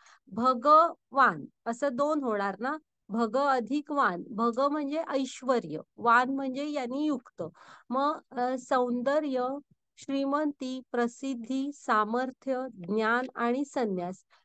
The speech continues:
ह्या षड ऐश्वर्याने युक्त जे असतात ते भगवान असतात. हा, पराशर मुनींनी केलेली ही व्याख्या आहे. तर, अ, आता तुम्ही बघा, अ, तुम्ही पण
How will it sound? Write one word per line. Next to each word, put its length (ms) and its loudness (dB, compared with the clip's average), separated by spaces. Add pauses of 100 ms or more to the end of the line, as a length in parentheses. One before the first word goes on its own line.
(140)
ह्या 180 0
षड 440 2
ऐश्वर्याने 880 -2
युक्त 400 -4
जे 260 0
असतात 520 -2 (200)
ते 100 -2
भगवान 600 -2
असतात. 340 -10 (520)
हा, 180 0 (840)
पराशर 520 2
मुनींनी 480 0
केलेली 340 -2
ही 120 0
व्याख्या 460 -4
आहे. 60 -10 (580)
तर, 220 2
अ, 300 2 (1300)
आता 180 -10
तुम्ही 260 -2
बघा, 420 -2 (640)
अ, 80 -2 (100)
तुम्ही 200 2
पण 240 2